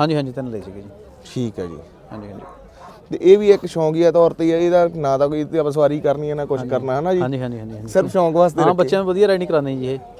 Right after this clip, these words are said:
Speaker 2: ਅੱਛਾ, ਬੱਚਿਆਂ ਨੂੰ
Speaker 1: ਹਾਂ,
Speaker 2: ਕਰਾਉਂਦੇ?
Speaker 1: ਅੱਠ ਦਸ, ਅੱਠ ਸਾਲ ਤੱਕ, ਦਸ ਸਾਲ ਤੱਕ ਜਵਾਕਾਂ ਨੂੰ ਜੀ
Speaker 2: ਹਾਂਜੀ।
Speaker 1: ਵਧੀਆ ਰਾਈਡਿੰਗ ਕਰਾਉਂਦੇ ਜੀ ਇਹ।
Speaker 2: ਠੀਕ ਹੈ।
Speaker 1: ਹਾਂਜੀ, ਹਾਂਜੀ, ਹਾਂਜੀ, ਹਾਂਜੀ।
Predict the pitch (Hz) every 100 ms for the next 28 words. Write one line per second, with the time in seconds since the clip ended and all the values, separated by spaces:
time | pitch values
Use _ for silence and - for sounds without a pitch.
0 | 190 202 180 208 208 208 196 - 147 160
1 | 143 139 147 143 151 151 147 135 143 139
2 | 139 139 131 139 139 151 - - 165 170
3 | 170 135 170 165 139 120 107 98 98 -
4 | - - - 170 165 110 87 - - -
5 | 120 110 101 98 90 92 -